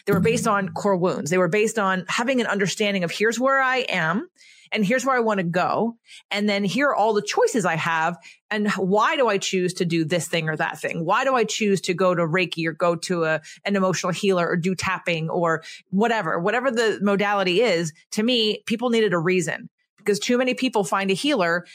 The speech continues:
they go, "Oh my God, that's it. That's the person. They're gonna heal me." And then they do the sessions,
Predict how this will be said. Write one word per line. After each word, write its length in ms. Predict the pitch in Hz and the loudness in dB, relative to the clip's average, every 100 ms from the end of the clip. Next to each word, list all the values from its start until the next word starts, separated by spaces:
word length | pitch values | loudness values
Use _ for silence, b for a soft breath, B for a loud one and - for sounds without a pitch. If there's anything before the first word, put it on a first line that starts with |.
| - | -4
they 160 | 208 202 | -2 2
go, 220 | 190 175 | 2 2
"Oh 160 | 427 415 | 2 4
my 140 | 415 | 2
God, 340 | 330 285 262 208 | 2 0 2 2
that's 280 | 320 302 - | 0 0 0
it. 140 | 220 | 0
That's 240 | 320 320 - | 0 -2 -2
the 100 | 277 | -4
person. 320 | 262 254 233 | 0 0 0
They're 160 | 311 | 0
gonna 180 | 330 269 | 0 -2
heal 280 | 214 294 285 | 0 0 0
me." 140 | 185 | 0
And 100 | 175 | 0
then 60 | 180 | 2
they 100 | 185 | 0
do 160 | 214 330 | 2 2
the 80 | |
sessions, 540 | 349 240 247 254 262 | 2 0 0 -2 -2